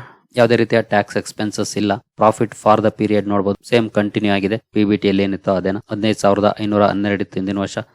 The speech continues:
ಹಿಂದಿನ ಕ್ವಾರ್ಟರ್ಲಿ ಹದಿನೇಳು ಸಾವಿರದ ನೂರ ಎಪ್ಪತ್ಮೂರು, ಈಗ ಹದಿನೈದು ಸಾವಿರದ ಏಳ್ನೂರ ಅರವತ್ತೆಂಟು. So ಇಯರ್ಲಿ ಇಂಪ್ರೂವ್ಮೆಂಟ್ ಇದೆ, ಕ್ವಾರ್ಟರ್ಲಿ ಡೌನ್ ಪರ್ಫಾರ್ಮೆನ್ಸ್ ಇದೆ because of expenses. So ಕಂಪನಿಯ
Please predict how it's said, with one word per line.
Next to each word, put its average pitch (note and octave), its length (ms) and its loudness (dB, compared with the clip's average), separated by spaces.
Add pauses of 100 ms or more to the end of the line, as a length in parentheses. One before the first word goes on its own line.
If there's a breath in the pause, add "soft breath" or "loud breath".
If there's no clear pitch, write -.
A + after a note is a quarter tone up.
(160)
ಹಿಂದಿನ G#2+ 260 -2
ಕ್ವಾರ್ಟರ್ಲಿ G2+ 380 0
ಹದಿನೇಳು F#2+ 280 -2
ಸಾವಿರದ G2 240 0
ನೂರ G2 240 0
ಎಪ್ಪತ್ಮೂರು, G2+ 640 -2
ಈಗ A2 80 0
ಹದಿನೈದು G2+ 360 -2
ಸಾವಿರದ F#2+ 220 0
ಏಳ್ನೂರ F#2 400 0
ಅರವತ್ತೆಂಟು. F2 720 -8
So A2 60 2
ಇಯರ್ಲಿ C3+ 280 4
ಇಂಪ್ರೂವ್ಮೆಂಟ್ B2 540 0
ಇದೆ, D3 120 -2
ಕ್ವಾರ್ಟರ್ಲಿ G#2 560 0
ಡೌನ್ G2+ 220 2
ಪರ್ಫಾರ್ಮೆನ್ಸ್ G2 560 -2
ಇದೆ D3+ 200 -4 (140)
because B2+ 280 0
of C#3+ 80 -4
expenses. - 1000 -6
So F2 60 -10
ಕಂಪನಿಯ C3 480 0